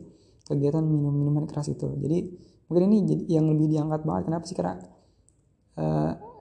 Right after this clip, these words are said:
ya apa ya, ini kan ada rangkaian-rangkaian tentang, eh, gimana akhirnya syariat,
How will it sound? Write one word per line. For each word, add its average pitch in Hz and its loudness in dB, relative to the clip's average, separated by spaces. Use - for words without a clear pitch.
ya - -2
apa 196 -2
ya, 170 4
ini 208 0
kan 202 -2
ada 160 2
rangkaian-rangkaian 147 0
tentang, 143 -6
eh, 147 0
gimana 156 4
akhirnya 190 -2
syariat, 160 -2